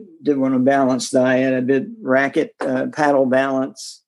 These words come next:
That, that's why so many. And this last one was just about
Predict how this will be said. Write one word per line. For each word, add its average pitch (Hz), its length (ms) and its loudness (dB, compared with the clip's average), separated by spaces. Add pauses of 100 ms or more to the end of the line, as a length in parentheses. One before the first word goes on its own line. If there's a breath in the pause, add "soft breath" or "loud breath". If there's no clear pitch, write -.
That, 151 260 -2
that's 151 400 -2
why 139 420 -2
so 147 240 0
many. 131 380 0
And 131 320 -4
this 151 180 -2
last 143 360 0
one 123 200 -2
was 123 160 -8
just 139 260 -8
about 131 380 -2